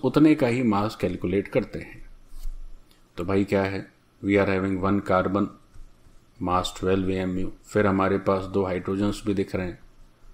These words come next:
उसका मास वन A M U। फिर एक ही ऑक्सीजन है, उसका मास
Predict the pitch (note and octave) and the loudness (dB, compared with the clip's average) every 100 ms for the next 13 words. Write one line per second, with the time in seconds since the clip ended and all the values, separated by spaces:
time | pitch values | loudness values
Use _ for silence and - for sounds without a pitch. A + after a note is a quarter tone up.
0 | - G#2 - - F2+ F2 F2 - F2 G2+ | -12 -10 -8 -2 -2 0 -4 -8 -4 2
1 | G#2 G#2 G2+ G2+ G2 G#2+ - G#2+ A#2 - | 2 2 2 0 0 -2 0 0 0 4
2 | A#2 G#2 - - G#2 G#2 G#2 A#2 - - | 4 4 2 -2 0 2 -2 -6 -6 -4
3 | F2+ F#2+ C#3 | -2 -2 -6